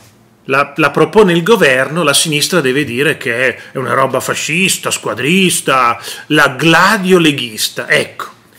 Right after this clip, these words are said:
la genialata, la Gladio leghista. Un po' come se la Lega volesse, eh, eh, fare un po',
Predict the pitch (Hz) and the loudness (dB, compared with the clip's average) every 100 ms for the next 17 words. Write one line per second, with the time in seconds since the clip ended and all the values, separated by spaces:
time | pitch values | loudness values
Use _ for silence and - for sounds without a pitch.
0 | - 139 135 117 156 175 170 160 147 98 | -4 -2 0 0 2 2 2 2 0 -4
1 | 95 - 120 - - - - _ - 151 | -8 -16 -18 -20 -20 -20 -20 _ -4 0
2 | 139 147 120 117 120 127 - _ - 147 | 4 4 4 0 -6 -8 -12 _ -4 -4
3 | 113 92 - - - - - _ _ _ | -4 -6 -6 -8 -16 -18 -20 _ _ _
4 | _ _ _ _ _ _ _ _ - _ | _ _ _ _ _ _ _ _ -20 _
5 | _ _ _ _ _ _ _ _ _ _ | _ _ _ _ _ _ _ _ _ _
6 | - - - 143 139 180 180 175 170 139 | -20 -20 -8 -4 2 2 4 0 2 0
7 | 165 151 147 160 147 139 127 117 - - | 2 2 2 2 2 2 2 0 -6 -20
8 | _ - 139 147 147 - - 143 135 135 | _ -2 2 2 2 0 2 4 4 0
9 | 131 127 120 117 110 107 - - - - | -2 -2 0 0 -2 -6 -12 -20 -20 -10
10 | 123 117 156 147 147 135 - 151 147 131 | -8 0 2 4 4 0 0 2 4 2